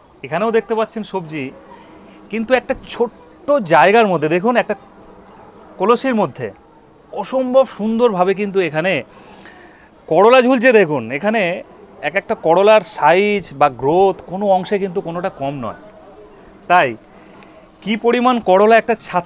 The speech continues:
থেকে ফলানো যায়, আর একদমই নিজেদের খাওয়ার জন্য,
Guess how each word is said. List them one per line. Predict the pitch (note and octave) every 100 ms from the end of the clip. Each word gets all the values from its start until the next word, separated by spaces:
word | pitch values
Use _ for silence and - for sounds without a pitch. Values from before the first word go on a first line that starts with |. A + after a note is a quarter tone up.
| -
থেকে | G3 G#3
ফলানো | D#3+ D#3+ F#3 F#3
যায়, | E3 A#2+ G#2+ - -
আর | C3 C3+
একদমই | C3 C3 B2+ A#2+ C#3 G#3 D4+
নিজেদের | A#3 E3 F3+ G3+ G#3 - -
খাওয়ার | - D3 G3
জন্য, | F#3+ G3+ G3+ A#3+